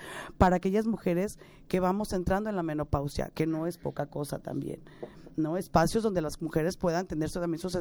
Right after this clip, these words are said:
sus momentos de relajación, de clima-, climatizado. El tema de los calores para las mujeres que estamos en estas etapas es tremendo,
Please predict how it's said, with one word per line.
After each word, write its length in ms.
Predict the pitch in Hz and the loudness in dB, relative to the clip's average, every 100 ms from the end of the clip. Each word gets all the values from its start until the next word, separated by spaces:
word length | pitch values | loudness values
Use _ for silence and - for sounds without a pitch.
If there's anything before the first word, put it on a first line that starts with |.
| 160 | -6
sus 260 | - 147 147 | -2 -2 0
momentos 500 | 151 147 147 175 180 | 0 0 -2 -2 -2
de 80 | 165 | -2
relajación, 840 | 139 123 - - 160 156 160 160 - - - - | -4 -6 -8 -2 -2 0 -4 -8 -14 -20 -12 0
de 300 | 180 175 - | 2 2 0
clima-, 320 | 185 180 156 - - | 0 0 -4 -10 -4
climatizado. 840 | 165 156 151 147 - 170 165 165 | -2 -2 -4 -2 0 2 0 -2
El 80 | 160 | -2
tema 240 | 165 170 | 0 0
de 80 | 170 | 0
los 120 | 151 | -2
calores 440 | 151 143 151 156 - | -2 -2 0 -2 -4
para 160 | 147 | -4
las 180 | 139 - | -4 -6
mujeres 480 | 156 147 - 143 151 | -6 -4 -4 -4 -6
que 60 | 151 | -4
estamos 340 | 156 147 147 | -4 -4 -4
en 140 | 147 | -6
estas 200 | 147 147 | -4 -4
etapas 440 | - - 156 147 - - - - - - - | -4 -6 -4 -6 -6 -8 -10 -12 -8 -2 2
es 300 | 165 147 - - | 2 0 -2 4
tremendo, 840 | 180 185 208 208 180 165 156 | 8 10 10 10 8 8 4